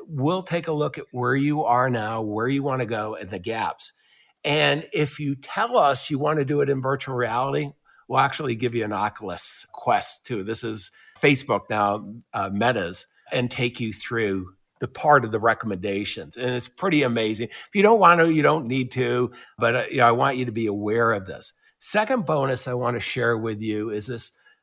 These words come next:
uh, book. I talked about thought leadership. And, you know, this is becoming the expert the wealthy want. They want to work with experts. So, Mindy, if they go to C E G worldwide dot com forward slash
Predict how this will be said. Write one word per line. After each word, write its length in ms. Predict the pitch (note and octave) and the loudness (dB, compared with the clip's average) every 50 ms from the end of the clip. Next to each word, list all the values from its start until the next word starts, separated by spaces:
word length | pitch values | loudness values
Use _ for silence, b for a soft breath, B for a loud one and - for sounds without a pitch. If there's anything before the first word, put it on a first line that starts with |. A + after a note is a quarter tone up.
| b - - | b -6 -2
uh, 220 | A#2 A#2 A2+ G#2 G2+ G#2 - | 0 0 0 -2 -4 -8 -4
book. 300 | - A3 G#3 A#2+ G2 - B2+ | -2 0 0 0 0 -2 -6
I 80 | C3 | -6
talked 340 | C3 - E3+ F3+ F#3+ - - | -6 -4 -6 -6 -6 -4 -4
about 400 | F#3+ D#3+ D3+ C3 B2+ B2 - - | 0 0 0 0 0 -4 -8 -4
thought 320 | C3 A#2+ A#2 A2+ - - | -2 -2 -2 -2 -4 -6
leadership. 600 | A2+ A#2 A2+ A2+ A#2+ A2 G#2 - - G2 - - - _ _ _ _ _ _ _ - | -8 -6 -4 -2 -2 -2 -4 -6 -10 -12 -12 -14 -16 _ _ _ _ _ _ _ -4
And, 840 | B2+ B2+ B2+ B2 B2+ B2+ B2 B2 B2 B2 A#2+ A#2+ A#2+ B2 C#3 - - - | 0 0 2 2 2 2 2 2 2 0 0 0 -2 -2 -4 -6 -8 -8
you 140 | - - C3 | -4 -2 -2
know, 100 | B2+ A#2+ | -2 -2
this 300 | A#2 C#3+ D#3+ D#3 - - | 0 0 0 0 0 -4
is 500 | F#3 D#3+ D#3 D3+ C#3+ C#3 C#3 B2+ - - - | -2 2 2 2 2 2 0 -2 -6 -12 -6
becoming 640 | - A#2 - - - D#3+ E3 F3+ F3+ E3+ D#3+ D3+ C#3 | -6 -6 -4 -4 -4 -4 -2 -2 0 0 2 2 0
the 380 | C3 B2 A#2 A2+ A2+ A#2+ - _ - | 0 0 -2 -2 -4 -6 -8 _ -4
expert 500 | B2 C3 B2+ - - - B2 A#2 A2+ - | -4 -4 -4 -4 -6 -2 -2 -2 -2 -4
the 80 | - A#2+ | -8 -4
wealthy 380 | A2 A2+ A2 A2 G#2+ - B2 | -2 0 0 0 -2 -4 -8
want. 360 | A#2 A#2 B2 A#2+ G#2+ - - B2 | -6 -6 -4 -4 -6 -6 -4 0
They 140 | C#3 E3 | 0 2
want 300 | G3 F3+ E3+ E3 E3+ F#3+ | 2 2 2 2 2 4
to 40 | F3+ | 4
work 380 | C#3+ B2 B2 B2+ C#3 D3 - - | 4 4 4 4 4 2 0 -2
with 220 | C#3 D3 D3 C#3+ | -2 0 2 2
experts. 600 | D3+ E3 - - - - E2+ - - - - - b b b b b b b | 2 0 0 -4 -8 -8 -10 -10 -10 -14 -20 -20 b b b b b b b
So, 140 | b - D#3 | b 2 4
Mindy, 300 | D#3+ E3+ F3+ F3 E3 D#3+ | 4 4 4 4 4 4
if 160 | D#3 - - | 2 0 0
they 180 | E3 D#3+ D3+ C#3+ | 0 2 2 4
go 240 | B2+ E3 G3 A3 | 4 4 4 4
to 100 | A3+ G#3 | 4 2
C 200 | - - - G#3+ | -2 -4 -6 -6
E 120 | E3 D#3+ D3 | -4 -4 -2
G 200 | B2+ C#3 D3 C#3 | 2 2 2 2
worldwide 560 | C3 C3 C3 C3 A#2 A#2 B2 A#2 A#2+ A#2+ A2 | 2 2 -2 -2 0 2 2 2 2 2 2
dot 280 | A#2 A2+ B2 B2 - - | 0 0 -2 -2 -6 -8
com 500 | - - A#2 A2+ A#2 A#2 A#2+ A#2+ A2 - _ _ | -6 -4 -2 0 0 0 -2 -4 -6 -8 _ _
forward 320 | - C#3 C3+ C3+ C3 B2+ | -4 0 2 2 2 0
slash 440 | - - - A#2 A2 G#2+ A2 - | -4 -6 -2 0 0 0 -2 -6